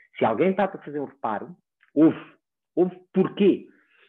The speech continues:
E, e eu, eu gosto muito, e ainda no outro dia eu acompanho alunos em estágio também, em giro,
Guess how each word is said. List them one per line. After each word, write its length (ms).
E, 260
e 60
eu, 260
eu 80
gosto 340
muito, 400
e 80
ainda 180
no 60
outro 180
dia 220
eu 180
acompanho 480
alunos 320
em 80
estágio 520
também, 460
em 180
giro, 260